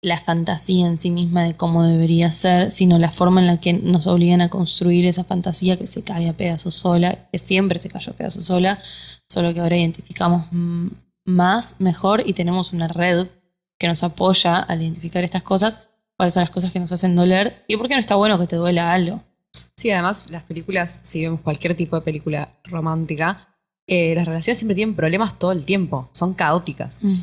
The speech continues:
Speaker 2: Y en realidad una relación debería ser más bien una meseta donde no pase mucho, pero es de estabilidad.
Speaker 1: Yo no me atrevo mucho a decir como cómo debería o no ser, porque también es como, en lo personal me pasa que, digo,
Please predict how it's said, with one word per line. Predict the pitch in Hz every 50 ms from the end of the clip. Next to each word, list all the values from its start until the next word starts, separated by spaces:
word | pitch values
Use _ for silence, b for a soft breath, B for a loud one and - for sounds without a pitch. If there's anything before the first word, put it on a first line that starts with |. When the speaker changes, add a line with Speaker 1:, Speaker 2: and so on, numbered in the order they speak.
| -
Speaker 2:
Y | - 165
en | 151
realidad | 151 156 165 185
una | 220 220 185
relación | 165 156 147 147 - 202 214
debería | 185 165 160 170
ser | 165 - 175 165 160 - _ _ _ _ -
más | 156 147
bien | 156 165 170
una | 156 143
meseta | 135 139 - - 151 - 151
donde | 147 143 139 139 139
no | 143 143
pase | 139 156 151 147 - 143
mucho, | 139 143 147 - - 156 -
pero | 139 135 131 - - -
es | - 127 - _ _ - - - - _
de | - 139 139 135 - _
estabilidad. | 143 131 - - 135 135 139 131 135 135 135 139 135 131 139 139 - _ _ _ _ _ _ _ _ _ _ _ _ -
Speaker 1:
Yo | - -
no | 226 226
me | 214 190
atrevo | 175 180 180 170 170 170
mucho | 170 175 175 - 175
a |
decir | 175 175 - - 175 170 170 170 -
como | - 170 170 170 170 165
cómo | - 180 180 180 175 175
debería | 180 180 175 170 175 180 180 175
o |
no | 175 175 170
ser, | 165 - 180 180 175
porque | 190 180 165 175
también | 165 - - 180 175 175 175 175 170 -
es | - 165 -
como, | - 170 170 165 160 160 - - - _ _ _ _ _ _ _ _ _ _ _ _ _ _ _ _
en | - 113 - - 175 180 175
lo | 170 165 165
personal | 175 170 160 - 180 175 180 180
me | 180 170 160
pasa | 160 - 170 160 - 170 165
que, | - - - - - -
digo, | - 175 170 170 170 165 160 160 - - - - _